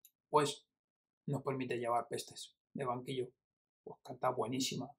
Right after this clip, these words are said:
contra, ya sabéis, mazos temáticos, elfos, dragos, eh, la White Winnie. O, os lo vuelvo a recordar, porque os lo he recordado en algún otro mazo. Contra Control, un White Control, cuando cicla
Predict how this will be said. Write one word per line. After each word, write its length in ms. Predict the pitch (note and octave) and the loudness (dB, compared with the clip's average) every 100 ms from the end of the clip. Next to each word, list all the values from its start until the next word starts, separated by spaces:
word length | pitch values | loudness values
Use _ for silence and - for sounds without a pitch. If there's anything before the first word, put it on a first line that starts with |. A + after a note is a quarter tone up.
| _ | _
contra, 320 | C#3 B2 C3 | -6 -2 -2
ya 100 | C3 | -2
sabéis, 440 | - B2+ B2 - _ - | 0 0 0 -2 _ -2
mazos 300 | C#3+ D3 - | 0 0 -2
temáticos, 720 | C3+ C#3+ F3 G#3 A3+ B3+ - _ _ _ _ _ _ _ _ _ _ _ _ _ - | 2 4 6 12 12 12 6 _ _ _ _ _ _ _ _ _ _ _ _ _ 0
elfos, 680 | C#3+ C3+ D3 C#3+ C#3+ C#3 - | 2 6 10 12 10 8 4
dragos, 960 | C3 C3+ C3+ C3+ C#3 C3 C3+ - - _ _ _ _ | 4 4 6 8 8 6 2 -6 -8 _ _ _ _
eh, 320 | - B2+ B2 B2 | -4 -2 -2 -2
la 140 | A#2+ | 0
White 220 | A2 A#2 | 0 0
Winnie. 640 | B2+ C#3+ C#3+ C#3+ D3 E3 - _ _ _ _ _ _ _ _ _ _ _ - | 4 6 6 6 4 0 -8 _ _ _ _ _ _ _ _ _ _ _ 2
O, 480 | D#3 C#3+ C3+ C3 C#3 | 10 12 12 10 8
os 140 | D3+ | 12
lo 140 | C#3+ C#3+ | 12 12
vuelvo 220 | D#3+ D#3 | 12 12
a 20 | |
recordar, 580 | D3 C#3 C3 D#3+ A3 - _ _ - | 12 10 12 12 12 8 _ _ 0
porque 400 | C#3+ C#3 C#3 C3 | 2 4 4 4
os 100 | C3 C3+ | 6 6
lo 100 | C3+ | 12
he 60 | |
recordado 580 | - D3+ D3 C#3+ C#3+ D#3 | 12 12 12 12 12 10
en 140 | D3+ | 8
algún 260 | C#3 C3+ D3 | 10 10 10
otro 560 | C#3 C#3+ C3+ C3+ C3 C3 | 10 10 8 6 4 6
mazo. 500 | D#3 E3+ G#3 G#3+ - _ _ - - - | 8 12 12 12 10 _ _ -14 -14 12
Contra 460 | G3+ G#3+ E3+ C#3 C#3 | 12 12 12 8 12
Control, 720 | G#3 E3+ C#3+ E3+ F#3+ F#3 - | 12 12 12 12 12 12 12
un 140 | F#3 F3 | 12 12
White 260 | D#3+ B2+ | 12 12
Control, 520 | D#3+ D#3 E3 F3+ F3+ | 8 6 8 8 8
cuando 340 | - D3+ C#3 C#3 | 8 10 10 8
cicla 680 | - - G#3 E3+ C3+ B2 | 8 12 12 12 6 4